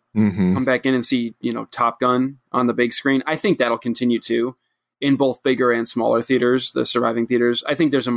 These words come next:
Speaker 2: there's still, I think there will always be a market for that at this point, um, 'cause people want a taste of that nostalgia.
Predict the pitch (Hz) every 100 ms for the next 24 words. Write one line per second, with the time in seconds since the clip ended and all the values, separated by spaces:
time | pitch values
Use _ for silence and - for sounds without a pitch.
0 | - 131 - - 135 123 139 147 180 160
1 | 127 135 135 123 127 113 107 110 117 -
2 | 120 120 120 127 - 131 127 - _ _
3 | _ _ _ _ - 120 117 107 117 -
4 | - 127 143 127 123 117 123 123 123 113
5 | 120 - 120 117 123 123